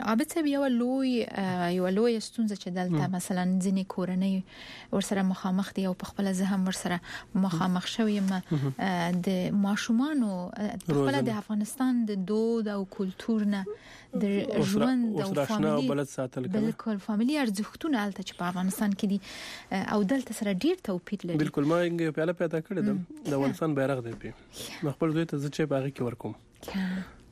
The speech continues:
Speaker 2: چې هغه هر
Speaker 1: ډېر
Speaker 2: سهار ماښام د افغانستان دا بیرغ ګوري،
Speaker 1: اوه.
Speaker 2: چې وایي چې افغانستان.
Speaker 1: اوه.
Speaker 2: نو دومره خو ورسره یي چې هغه بیرغ
Speaker 1: بالکل،
Speaker 2: په سر
Speaker 1: هغه
Speaker 2: وکړي.
Speaker 1: اړیکه یو څه ورسره ژوندۍ وساتل شي، دا
Speaker 2: مم.
Speaker 1: ډیره مهمه ده.
Speaker 2: مم.
Speaker 1: بله د ژبه خبره ده.
Speaker 2: اها.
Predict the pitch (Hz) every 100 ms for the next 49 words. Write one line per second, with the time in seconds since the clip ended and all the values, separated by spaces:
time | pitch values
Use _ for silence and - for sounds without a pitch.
0 | - 151 143 139 160 170 202 190 185 202
1 | 170 160 180 180 165 165 175 147 143 -
2 | 170 139 139 165 160 165 170 160 196 185
3 | 170 165 160 - 135 131 135 127 - 135
4 | 139 131 - 139 131 - - - - -
5 | 202 208 170 156 180 208 185 156 147 156
6 | 190 190 143 202 254 175 196 196 185 -
7 | 202 208 254 320 247 214 202 233 214 -
8 | 196 185 190 185 220 208 185 - 185 -
9 | 185 - 196 190 196 220 202 190 180 180
10 | 190 302 370 330 240 202 294 285 - -
11 | 156 - 139 143